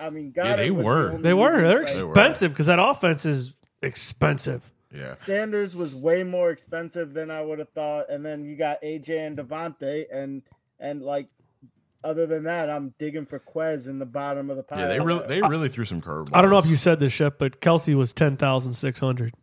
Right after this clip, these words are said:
Speaker 3: He was, he was not cheap.
Speaker 2: Oh yeah, yeah, he was, yeah, up, up, up from my sixty-four hundred. So yeah, he was, he was very pricey.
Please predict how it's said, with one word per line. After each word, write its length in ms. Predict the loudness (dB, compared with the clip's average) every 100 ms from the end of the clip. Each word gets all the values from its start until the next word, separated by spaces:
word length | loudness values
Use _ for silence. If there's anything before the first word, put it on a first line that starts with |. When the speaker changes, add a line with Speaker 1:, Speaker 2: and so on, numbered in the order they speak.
| _
Speaker 3:
He 80 | 0
was, 220 | 2 2
he 180 | 0 0
was 220 | 2 0
not 340 | -2 -2 -2 -2
cheap. 260 | -2 -2 -4 _ _ 2
Speaker 2:
Oh 100 | 2
yeah, 300 | 2 -2 -4
yeah, 60 | -4
he 120 | -4
was, 300 | -2 -4 -8 -16 -10
yeah, 220 | -6 -4 -6
up, 160 | -12 _
up, 220 | -6 -6 -12 -18 0
up 200 | 0 0
from 200 | -4 -2
my 160 | -2 -2
sixty-four 640 | -6 -8 -10 -10 -8 -8
hundred. 340 | -8 -10 -10
So 220 | -12 -10
yeah, 160 | -12 -14
he 120 | -14
was, 260 | -14 -14 -12
he 100 | -10
was 120 | -8
very 220 | -8 -10
pricey. 460 | -10 -14 -12 -12